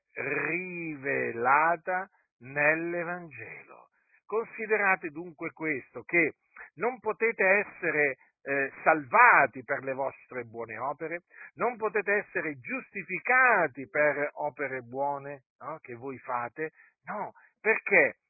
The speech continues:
sia la salvezza dal peccato, sia la giustificazione sono per grazia mediante la fede. Non sono in virtù d'opere, non si possono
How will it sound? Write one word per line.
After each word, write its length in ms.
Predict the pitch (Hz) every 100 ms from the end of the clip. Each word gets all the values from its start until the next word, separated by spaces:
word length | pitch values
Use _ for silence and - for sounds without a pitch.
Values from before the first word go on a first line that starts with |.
| _ - - -
sia 280 | 269 294 226
la 220 | 202 175 - _ - -
salvezza 800 | 185 180 160 202 170 - -
dal 180 | 135 135
peccato, 640 | - 120 - 110 104 - 110
sia 180 | - 220
la 160 | 180 160
giustificazione 1160 | 120 135 285 240 214 160 156 143 - - 95 69 _ _ _ _ _ _ _
sono 640 | 143 143 151 160 170 180 _ _ _ _ _
per 580 | - 147 156 170 170 135
grazia 840 | _ 127 135 117 107 - - 127 120 _
mediante 760 | 131 143 120 113 113 117 131 131
la 140 | - 123
fede. 400 | - 64 - - - - - -
Non 320 | 170 226 208 -
sono 400 | 240 262 240 190
in 200 | 175 160
virtù 540 | 156 151 135 175 165
d'opere, 640 | 139 143 139 - - - -
non 160 | 139 139
si 140 | 156
possono 600 | 143 202 - - 147 143